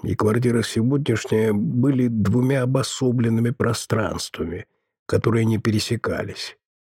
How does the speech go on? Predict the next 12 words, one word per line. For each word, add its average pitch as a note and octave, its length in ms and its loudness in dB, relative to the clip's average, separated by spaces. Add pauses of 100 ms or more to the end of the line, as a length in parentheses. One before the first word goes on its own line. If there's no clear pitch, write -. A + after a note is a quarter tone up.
(200)
Когда A2+ 280 2
я B2+ 100 4
зажигал A#2+ 480 0
свет B2 400 -2
в - 100 -8
сегодняшней G2+ 600 -2
квартире, B2+ 640 0
призраки G#2+ 680 0
исчезали G#2+ 600 0
вместе G#2 420 0
с - 80 -4
темнотой. G#2+ 800 -2